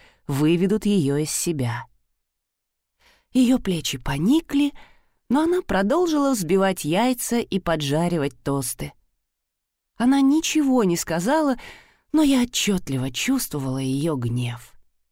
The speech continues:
«Габи, я просто... я его ненавижу!»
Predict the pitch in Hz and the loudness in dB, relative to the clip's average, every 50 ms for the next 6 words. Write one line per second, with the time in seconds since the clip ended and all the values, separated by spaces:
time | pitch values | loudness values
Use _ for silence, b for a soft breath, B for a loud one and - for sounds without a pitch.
0 | _ _ _ _ _ _ _ _ _ _ _ _ _ _ _ _ _ _ _ _ | _ _ _ _ _ _ _ _ _ _ _ _ _ _ _ _ _ _ _ _
1 | _ _ _ _ - 202 190 196 226 220 202 175 156 143 156 156 160 147 135 170 | _ _ _ _ -4 -2 0 2 2 2 2 0 0 0 0 0 0 -2 -4 -8
2 | - _ _ _ _ _ _ _ _ _ _ _ _ _ _ - 175 180 208 254 | -14 _ _ _ _ _ _ _ _ _ _ _ _ _ _ -6 -2 0 2 0
3 | 214 - - 277 254 233 - - 214 185 180 - - - _ _ _ _ _ _ | 2 2 0 0 2 0 0 -2 -4 -6 -6 -10 -16 -20 _ _ _ _ _ _
4 | _ _ _ _ _ _ _ _ _ _ _ _ _ _ - 202 180 214 277 247 | _ _ _ _ _ _ _ _ _ _ _ _ _ _ -2 0 2 4 4 4
5 | 240 247 247 269 254 262 269 262 285 285 262 277 277 254 214 170 185 151 120 - | 4 4 4 4 6 6 6 6 4 4 4 4 4 4 4 2 0 -4 -4 -8